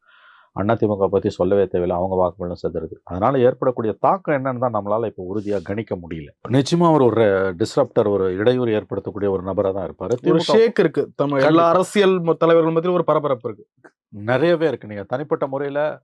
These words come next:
Speaker 1: இந்த பெரிய கட்சிகளுடைய தலைவர்கள், இரண்டாம் கட்ட தலைவர்கள், கட்சியில அறிவுள்ள நிர்வாகிகள் கிட்ட பேசுனீங்கன்னா, அவர்கள் ஒப்புக்கொள்கிறார்கள், "இது சிக்கல் தான் சார், நம்ம, நம்ம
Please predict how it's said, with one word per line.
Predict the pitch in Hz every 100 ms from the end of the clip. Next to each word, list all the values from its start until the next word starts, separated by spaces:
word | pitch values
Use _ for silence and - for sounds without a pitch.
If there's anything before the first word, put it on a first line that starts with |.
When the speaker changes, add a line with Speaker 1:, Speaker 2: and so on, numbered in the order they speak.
| _ _
Speaker 1:
இந்த | 104 98
பெரிய | 123 123 139
கட்சிகளுடைய | 120 - 120 110 98
தலைவர்கள், | 113 117 117 123
இரண்டாம் | 110 107 113 117
கட்ட | 104 101
தலைவர்கள், | 98 98 92 110 120
கட்சியில | - 101 - 143 127
அறிவுள்ள | 117 104 127 131 127
நிர்வாகிகள் | 113 107 117 110 104 87
கிட்ட | - -
பேசுனீங்கன்னா, | 104 - 98 135 151
அவர்கள் | 95 95 92 95
ஒப்புக்கொள்கிறார்கள், | 123 113 101 98 95 107
"இது | 92
சிக்கல் | - 104 117
தான் | 101
சார், | 95 87
நம்ம, | 87 87 87
நம்ம | 101 110